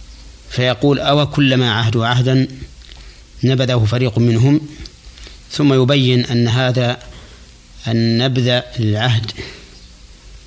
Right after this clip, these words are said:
لكون أكثرهم لا يؤمنون، بل أكثرهم لا يؤمنون. من أحكام هذه الآية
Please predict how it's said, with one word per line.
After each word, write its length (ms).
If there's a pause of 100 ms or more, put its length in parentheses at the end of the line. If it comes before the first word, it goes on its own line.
(580)
لكون 420
أكثرهم 680 (460)
لا 120
يؤمنون، 440 (280)
بل 240
أكثرهم 460
لا 100
يؤمنون. 320 (2250)
من 120
أحكام 320
هذه 260
الآية 420